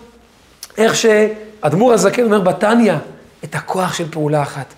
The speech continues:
ראינו אצל אברהם אבינו איך שפעולה אחת של ברכה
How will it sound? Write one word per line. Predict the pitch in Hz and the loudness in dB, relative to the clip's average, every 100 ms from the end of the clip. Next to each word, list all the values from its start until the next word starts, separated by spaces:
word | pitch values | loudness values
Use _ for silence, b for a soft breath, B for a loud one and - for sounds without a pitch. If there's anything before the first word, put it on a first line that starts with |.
| B B - | B B 0
ראינו | 165 214 220 | 2 4 4
אצל | 196 170 | 2 0
אברהם | 147 151 165 185 | -2 0 0 0
אבינו | 151 139 196 175 180 | -2 -2 -2 -2 -2
איך | 190 | -4
שפעולה | - 170 190 202 208 269 294 | -4 -4 0 2 4 4 4
אחת | 285 269 294 | 2 0 0
של | 302 233 | 2 2
ברכה | 170 170 156 151 | 2 0 2 0